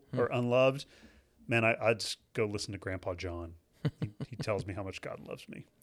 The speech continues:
Speaker 1: Yeah.
Speaker 2: and how much my sins are forgiven.
Speaker 1: Yeah.
Speaker 2: Um,
Speaker 1: Of that.
Speaker 2: love other parts of the Bible too.
Speaker 1: Of
Speaker 2: I mean, I
Speaker 1: course.
Speaker 2: can, I can geek out on Ezekiel if we wanted to.
Speaker 1: <laughs>
Speaker 2: But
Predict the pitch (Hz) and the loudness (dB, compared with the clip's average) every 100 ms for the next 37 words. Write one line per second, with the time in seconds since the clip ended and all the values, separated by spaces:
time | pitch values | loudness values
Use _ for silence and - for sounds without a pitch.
0 | 113 107 101 101 98 101 - - - 98 | -10 -8 -6 -6 -6 -6 -8 -8 -6 -6
1 | 92 - - 78 82 82 _ - 104 98 | -8 -12 -12 -10 -10 -12 _ -4 -2 -2
2 | - _ - 110 107 98 90 - 110 110 | -6 _ -8 -4 -2 -4 -8 -10 -8 -6
3 | 95 - _ _ _ _ _ - 147 139 | -8 -8 _ _ _ _ _ 8 10 10
4 | 131 131 120 127 117 110 104 98 104 95 | 8 8 6 4 4 6 4 0 -4 -8
5 | - 131 113 123 135 127 - 143 131 123 | -6 0 6 6 4 2 2 2 0 4
6 | - 123 117 110 101 143 131 110 98 117 | 8 8 6 0 2 0 2 0 0 -2
7 | 104 113 98 85 - - - - - - | -2 0 -2 -4 -10 -12 -18 -10 -10 -8
8 | - - - 131 143 127 | -10 -10 -4 6 8 8